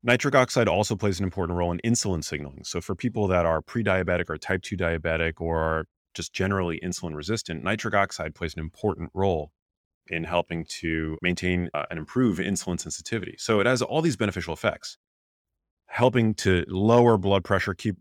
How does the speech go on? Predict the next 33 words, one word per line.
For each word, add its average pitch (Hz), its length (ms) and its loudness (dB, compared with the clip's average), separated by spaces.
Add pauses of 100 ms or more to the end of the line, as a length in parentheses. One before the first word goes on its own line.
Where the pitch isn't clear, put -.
(120)
keep 95 180 -4
blood 101 220 0
pressure 101 240 0
in 90 80 0
a 85 60 -2
normal, 101 400 0
healthy 90 280 -4
range, 85 560 -2
increase 110 360 0
blood 92 260 0
flow 87 240 -2
all 90 180 -2
throughout 90 240 -2
the 82 80 -10
body, 80 380 -2 (640)
and 95 160 0
so - 200 -6
many 110 140 2
other 87 160 2
things 87 300 -2
that, - 160 -12
that, 73 140 -4 (180)
that 76 200 -2
nitric 85 300 -4
oxide 78 320 -4
is 73 80 -10
responsible 78 460 -4
for. - 260 -14 (380)
So - 100 -12
the 107 80 -4
problem 156 480 4
with 92 140 2
mouthwash 104 800 -2